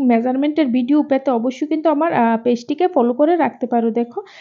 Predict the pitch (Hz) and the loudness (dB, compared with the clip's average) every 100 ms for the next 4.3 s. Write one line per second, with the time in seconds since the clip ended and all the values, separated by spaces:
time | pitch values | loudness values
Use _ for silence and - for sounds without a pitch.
0 | - 240 233 294 320 320 320 381 220 233 | -8 -4 -2 0 0 0 2 2 4 2
1 | 247 233 254 294 330 262 254 277 302 359 | 2 2 2 2 0 0 0 2 2 2
2 | 339 233 220 202 233 233 269 339 359 254 | 0 0 0 2 2 4 2 0 2 0
3 | 294 294 247 226 254 285 330 381 381 233 | 0 0 2 2 0 -2 -2 -2 2 2
4 | 220 214 214 | 2 0 -2